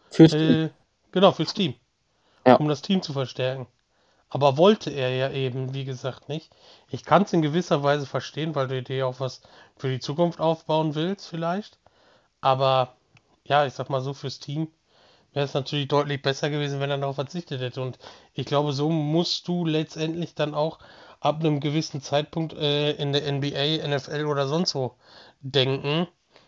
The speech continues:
Speaker 2: ähm, damit du einigermaßen das Team weiter gut zusammenhalten kannst.
Speaker 1: Tom Brady ist das beste Beispiel.
Speaker 2: Ja gut, aber da, die, die schummeln ja auch gefühlt immer, ne?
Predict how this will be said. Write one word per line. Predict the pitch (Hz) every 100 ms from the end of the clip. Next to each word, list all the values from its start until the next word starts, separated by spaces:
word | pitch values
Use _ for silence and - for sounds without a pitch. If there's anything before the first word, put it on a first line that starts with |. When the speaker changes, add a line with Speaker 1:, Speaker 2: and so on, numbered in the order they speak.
| _ _ -
Speaker 2:
ähm, | 151 139 143 143 143 143 139 _ _ _ _ _ _
damit | 185 151 151 151 143
du | 156 151 151 -
einigermaßen | 143 143 143 143 135 -
das | 139
Team | - 180 196
weiter | 139 131 135
gut | 135 143 - _ _ - _ _
zusammenhalten | - 131 135 131 117 135 135 120
kannst. | 135 131 127 - _ _ _ _ _ _ _ -
Speaker 1:
Tom | 123 120
Brady | 117 123
ist | 120 117
das | -
beste | 127 -
Beispiel. | 127 135 - 131 127 _ _ _ _ _ _ _ _ _ _ _ -
Speaker 2:
Ja | 139 127
gut, | 131
aber | 127 127
da, | 127 127
die, | 131 139 135
die | 131
schummeln | - - 139 131
ja | 127
auch | 127 -
gefühlt | 131 139 135
immer, | 131 127 127
ne? | 131